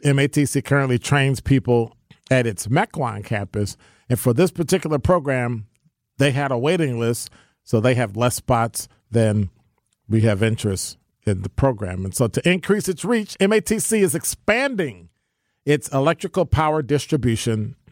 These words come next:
and line mechanic technical diploma into Milwaukee. Starting in August, the college will have a new facility in the Metcalf Park neighborhood that offers another session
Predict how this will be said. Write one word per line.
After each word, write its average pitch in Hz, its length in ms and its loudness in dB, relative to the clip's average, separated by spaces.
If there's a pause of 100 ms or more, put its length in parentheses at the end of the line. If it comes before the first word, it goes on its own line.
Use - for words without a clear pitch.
and 117 180 2
line 117 380 2
mechanic 113 580 -2 (560)
technical 117 400 -2
diploma 101 560 -2
into 101 1080 -2 (200)
Milwaukee. 120 540 2
Starting 185 360 0
in 196 60 -2
August, 170 600 -2 (600)
the - 80 0
college 151 380 0
will 147 120 2
have 104 460 -2 (1160)
a 123 120 4
new 139 200 2
facility 117 640 -2 (320)
in 113 100 0
the 104 100 0
Metcalf 123 540 0
Park 110 280 0 (160)
neighborhood 110 640 -2
that 101 160 -2
offers 104 340 -2
another 104 340 0
session 107 540 -2